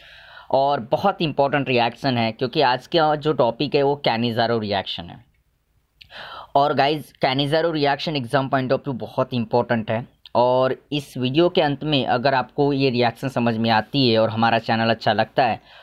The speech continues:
तो हमारे चैनल्स को प्लीज लाइक कर दीजिएगा, सब्सक्राइब कर दीजिएगा and शेयर कर दीजिएगा।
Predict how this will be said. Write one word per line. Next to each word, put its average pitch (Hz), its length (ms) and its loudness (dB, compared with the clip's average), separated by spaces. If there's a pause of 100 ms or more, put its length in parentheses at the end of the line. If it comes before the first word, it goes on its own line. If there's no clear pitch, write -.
(140)
तो 151 80 4
हमारे 139 340 0
चैनल्स 143 400 -2
को 143 140 -4
प्लीज 123 320 -2
लाइक 123 300 0
कर 135 120 2
दीजिएगा, 135 460 0
सब्सक्राइब 127 500 -2
कर 127 160 0
दीजिएगा 123 560 0
and 110 240 0
शेयर 123 380 0
कर 131 140 0
दीजिएगा। 117 540 0